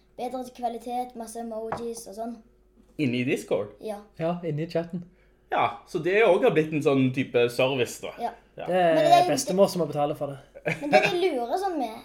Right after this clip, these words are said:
Speaker 1: er at, eh, de sier for ett år så er det tusen, og så hvis du betaler hver måned, så blir det dyrere. Så de vil, jeg tror de vil at vi skal kjøpe det ett år.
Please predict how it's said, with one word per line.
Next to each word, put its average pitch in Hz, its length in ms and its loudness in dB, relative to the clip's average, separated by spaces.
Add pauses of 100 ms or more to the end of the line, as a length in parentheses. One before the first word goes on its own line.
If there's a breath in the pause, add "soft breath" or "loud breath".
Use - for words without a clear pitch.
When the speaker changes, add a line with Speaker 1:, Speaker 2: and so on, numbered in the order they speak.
Speaker 1:
er 254 260 0
at, 254 160 -12
eh, 240 160 -8
de 254 140 -12
sier 233 320 -6
for 254 180 -8
ett 262 240 -10
år 247 160 -6
så 247 140 -8
er 226 60 -6
det 226 160 -10
tusen, 233 360 -12
og 214 80 -12
så 233 160 -12
hvis 226 160 -12
du 226 60 -14
betaler 226 300 -10
hver 226 220 -8
måned, 208 200 -14
så 226 80 -14
blir 233 180 -8
det 220 100 -12
dyrere. 220 500 -10 (800)
Så - 120 -12
de 254 100 -6
vil, 262 220 -6
jeg 240 140 -4
tror 262 140 -8
de 269 120 -4
vil 247 180 -6
at 254 140 -2
vi 240 80 -12
skal 240 140 -12
kjøpe 208 320 -12
det 233 100 -6
ett - 240 -16
år. 254 160 -8